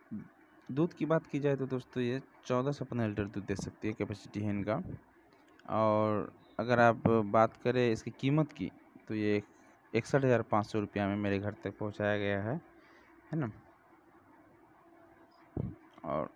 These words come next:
गाय जब भी दोस्तों मेरे घर पे आती है तो मैं उसे लेके जाता हूँ सीधा मंदिर प्रांगण में। और ये जा रही है जो अभी मेरे घर के सामने में कृष्ण भगवान का मंदिर है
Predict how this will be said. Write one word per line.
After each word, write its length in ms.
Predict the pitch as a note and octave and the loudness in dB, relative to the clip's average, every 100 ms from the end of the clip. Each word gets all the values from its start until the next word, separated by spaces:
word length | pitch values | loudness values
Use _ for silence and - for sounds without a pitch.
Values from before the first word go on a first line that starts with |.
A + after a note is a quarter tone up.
| - | 0
गाय 180 | C3+ D#3 | 4 6
जब 180 | D3+ D3 | 4 2
भी 80 | D3 | 2
दोस्तों 320 | C#3+ - C#3 | 2 0 -2
मेरे 180 | C3 A#2+ | 0 0
घर 180 | B2 | -2
पे 140 | A2+ B2 | 0 2
आती 260 | A2+ - A2+ | 2 0 -4
है 180 | C3 - - - - | -4 -6 -12 -14 -6
तो 80 | A2 | -2
मैं 240 | A2 B2 | 2 2
उसे 220 | C#3 - B2+ | 2 2 2
लेके 260 | B2 A#2+ | 2 6
जाता 300 | A2+ G#2+ - | 6 6 6
हूँ 100 | A2 | 4
सीधा 340 | G#2+ G#2+ A#2+ F3 - - - - - _ - - | 2 0 2 0 -4 -20 -20 -20 -20 _ -16 -4
मंदिर 360 | A2+ A#2+ B2+ | 2 8 8
प्रांगण 440 | - G2+ F#2+ F#2 F2+ | 8 6 4 0 -2
में। 140 | F2+ - - - - - - - - - - _ - - - | -2 0 0 0 -4 -10 -14 -20 -20 -20 -20 _ -20 -20 -4
और 140 | - G#2+ | 2 4
ये 160 | A2 | 4
जा 300 | A2+ A2 A2+ | 4 4 6
रही 240 | A2 G#2 G#2 | 4 2 0
है 140 | B2+ | 0
जो 200 | C3+ B2 | 0 0
अभी 300 | - F2+ A2 | 0 -2 -2
मेरे 180 | A2+ A#2 | 0 0
घर 140 | A2 A2 | 0 0
के 80 | |
सामने 420 | G#2+ A2 G#2+ B2 B2 | 2 4 2 0 -2
में 260 | A#2 C3 - - | -2 -4 -6 -6
कृष्ण 160 | A#2 | -4
भगवान 300 | A2 A2+ A2 | -4 -2 -4
का 120 | G#2 | -2
मंदिर 360 | G#2 G#2 A2+ B2 | -4 -2 0 0
है 120 | A#2+ | 0